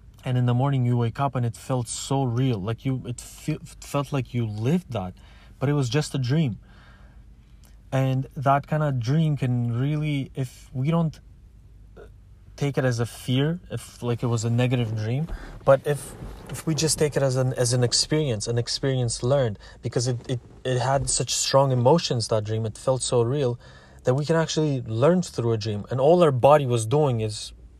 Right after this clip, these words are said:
like, lying down, sleeping, doing nothing. And when it comes to meditation, we can take that, those moments and we can strengthen them. So something that could have taken years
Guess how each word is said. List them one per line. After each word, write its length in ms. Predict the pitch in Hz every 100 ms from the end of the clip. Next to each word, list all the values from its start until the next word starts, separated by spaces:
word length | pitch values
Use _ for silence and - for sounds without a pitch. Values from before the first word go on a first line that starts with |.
| -
like, 320 | 104 110 -
lying 300 | 120 131 127
down, 240 | 127 131
sleeping, 500 | - - 139 127 113
doing 260 | 107 127 117
nothing. 360 | 135 139 104 - - - - - - - - - - -
And 280 | 135 135 131
when 140 | 135
it 100 | 139
comes 200 | 156 151
to 80 | -
meditation, 560 | 131 123 180 180 131 120
we 120 | 123
can 220 | - 131 -
take 260 | 156 156
that, 220 | - 131 117
those 240 | 131 113
moments 520 | 120 156 160 117 - - - - - -
and 160 | 123
we 80 | 127
can 160 | 139 123
strengthen 580 | - - 170 175 123
them. 180 | 107 92 - - - -
So 440 | - 143 135 123 - - - - -
something 520 | - - 170 170 156 143
that 120 | 131
could 140 | 143
have 120 | 131
taken 460 | - 147 143 127 120
years 580 | 113 147 139 117 -